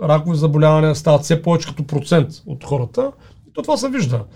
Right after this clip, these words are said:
И те могат да се хвърлят обвиненията в много посоки. Истината е, че медицината тотално е абдикирала от реалното решаване на тия проблеми. Тя просто си е станала една голяма спешна помощ.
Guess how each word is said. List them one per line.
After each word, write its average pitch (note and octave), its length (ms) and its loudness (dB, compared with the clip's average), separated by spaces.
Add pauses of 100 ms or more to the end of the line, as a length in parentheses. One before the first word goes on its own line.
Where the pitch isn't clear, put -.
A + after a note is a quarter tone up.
(680)
И A3+ 120 -10
те A#3+ 120 4
могат A#3 160 8
да G#3+ 60 2
се G#3+ 80 2
хвърлят A3+ 360 2
обвиненията F#3+ 520 4
в C3+ 40 -2
много F#3 240 2
посоки. F3 420 -2
Истината F#3 380 -2
е, F#3+ 60 -2
че - 120 -4
медицината F3 800 0
тотално E3 340 2
е E3 40 4
абдикирала C#3+ 520 2
от D#3+ 220 0
реалното D#3+ 720 4
решаване D#3 420 4
на D3+ 140 2
тия C#3 220 -2
проблеми. G3 440 -2
Тя F#3+ 180 0
просто E3+ 300 0
си F3+ 120 -2
е D#3 40 2
станала D#3+ 360 4
една D3 400 4
голяма C#3 380 -2
спешна C3+ 360 -6
помощ. A3+ 380 -8